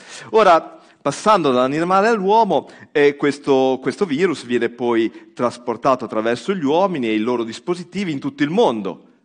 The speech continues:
aeroplani, navi, auto. Oggi noi possiamo portare un virus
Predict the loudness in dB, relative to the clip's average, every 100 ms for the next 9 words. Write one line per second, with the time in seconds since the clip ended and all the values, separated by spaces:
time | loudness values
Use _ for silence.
0 | _ -12 -10 -6 0 2 2 0 -4 -16
1 | _ _ -10 -4 0 0 -2 -6 -16 -10
2 | -2 0 0 0 -4 -6 -6 -18 _ _
3 | _ _ _ _ _ _ _ _ -12 -10
4 | -8 -10 -8 -10 -10 -10 -10 -8 -6 -6
5 | -6 -10 -10 -6 -6 -8 -12 -12